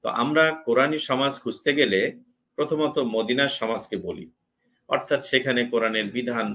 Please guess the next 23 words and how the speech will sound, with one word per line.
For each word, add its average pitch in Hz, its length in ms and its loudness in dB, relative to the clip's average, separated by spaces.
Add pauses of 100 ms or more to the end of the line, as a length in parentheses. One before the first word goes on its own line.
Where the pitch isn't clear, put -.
(160)
হুকুম, 117 260 -8
হাকাম 101 460 -2 (460)
প্রতিষ্ঠিত 123 560 -4
ছিল। - 220 -8 (260)
কিন্তু 135 220 -2
আমি 123 580 2 (120)
আরেকটু 147 500 2
আপনাকে 120 640 0 (300)
নিয়ে 117 200 4
যাব, 110 340 4 (160)
যখন 110 340 -4
থেকে 120 280 -6
কোরআন 104 400 -2
অবতীর্ণ 107 480 -4
শুরু 104 300 -4
হলো 95 160 -2
সেটিকেও 135 680 2
কিন্তু 117 320 -6
কোরআনী 104 360 -2
সমাজের 95 440 -4
মধ্যেই 95 340 -2
আপনি 90 220 -4
নেবেন। 85 280 -4